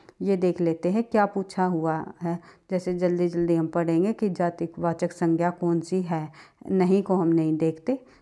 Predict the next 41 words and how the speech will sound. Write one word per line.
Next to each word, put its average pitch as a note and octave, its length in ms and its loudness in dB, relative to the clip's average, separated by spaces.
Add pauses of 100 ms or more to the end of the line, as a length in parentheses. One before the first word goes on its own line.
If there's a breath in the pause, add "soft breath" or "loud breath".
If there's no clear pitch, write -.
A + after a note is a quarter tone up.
(120)
तो F3+ 140 0
पहला F3 580 -2
ही F3 160 4
ऑप्शन E3 420 0
हमारा D#3 540 -2
आगे D#3+ 320 0
सामने E3 400 -2
आता D#3+ 220 -2
है, B3 60 0
तो B3+ 140 -2
वो G#3+ 160 0
ही F3+ 120 2
हम D#3+ 160 0
टिक E3 260 -8
करके E3 300 -6
आ D#3+ 100 -4
जाते D#3 360 -8
हैं। A#3 120 -6 (360 loud breath)
ऐसा F3 300 -2
आपको E3 280 -4
नहीं F3 220 2
करना E3 380 -2
है, D#3+ 140 -2
बिल्कुल F#3 440 0 (460 loud breath)
ध्यान F3+ 280 2
से F#3 180 -4
समझते E3+ 480 0
हुए E3 260 2
एक F3 160 -4
एक - 180 -6
प्रश्नों E3+ 400 0
को E3 160 -4
प-, E3 140 -12 (240)
पढ़ना E3 320 -4
है, G#3 120 -2
क्योंकि B3 380 -4 (140)
हमारे E3+ 380 2
जो A3 240 2 (340 loud breath)
परीक्षा F#3 400 0
में F3+ 140 6
प्रश-, F3 340 -4